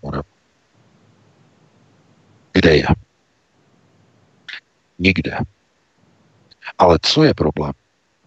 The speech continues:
dámy a pánové? Nad tím se musíte zamyslet. To muzeum není jenom teď, že není.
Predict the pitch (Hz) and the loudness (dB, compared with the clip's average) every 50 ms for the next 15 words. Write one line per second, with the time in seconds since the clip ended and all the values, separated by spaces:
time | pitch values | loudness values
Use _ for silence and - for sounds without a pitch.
0 | _ _ _ _ _ _ _ _ _ _ _ _ - 95 90 80 80 82 80 78 | _ _ _ _ _ _ _ _ _ _ _ _ -4 -2 0 0 0 0 -2 -2
1 | - - 78 78 76 76 73 71 71 73 76 80 - - - - 127 123 - - | -2 -2 -4 -4 -4 -6 -6 -6 -4 -2 -2 -2 -4 -2 -4 -4 -2 0 0 0
2 | 117 104 101 101 - - 120 110 120 101 98 85 80 78 - - - - _ _ | 0 0 0 0 0 2 2 2 4 4 2 2 2 0 -2 -4 -6 -8 _ _
3 | _ _ _ _ _ _ _ _ _ _ _ _ _ _ _ _ _ _ _ _ | _ _ _ _ _ _ _ _ _ _ _ _ _ _ _ _ _ _ _ _
4 | _ _ _ _ - - 85 92 113 117 107 123 127 127 123 123 127 123 123 160 | _ _ _ _ -2 0 2 4 4 4 6 6 8 8 8 6 6 4 4 4
5 | 175 196 180 139 104 95 87 85 82 87 90 87 87 85 82 82 - _ - - | 4 4 2 2 2 2 2 0 0 2 2 2 2 2 0 -2 -4 _ -2 -2
6 | 92 - - - - - _ _ - 87 85 82 78 78 76 76 73 | -2 -4 -8 -12 -12 -12 _ _ -8 -6 -4 -2 -2 -4 -4 -6 -8